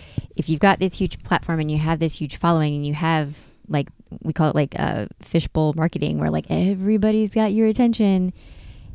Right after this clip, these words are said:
If you choose not to address the, the big questions and the big issues, that makes you an asshole.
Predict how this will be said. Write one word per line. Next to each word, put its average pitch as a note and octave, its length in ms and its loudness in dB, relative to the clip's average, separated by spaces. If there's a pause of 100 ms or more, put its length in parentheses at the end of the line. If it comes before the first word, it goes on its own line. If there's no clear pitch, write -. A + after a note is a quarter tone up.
(300)
If D#3 180 0
you G3 240 4
choose B3+ 420 2
not A#3 300 4
to A#3+ 80 0
address A3 440 2
the, G3 480 2 (440)
the F3+ 100 2
big G#3 300 6
questions F#3+ 500 2
and D#3+ 80 -2
the E3 60 0
big F#3 240 2
issues, E3 640 2 (400)
that D#3 220 0
makes F#3+ 200 2
you A3 80 2
an A3 80 4
asshole. F3+ 520 2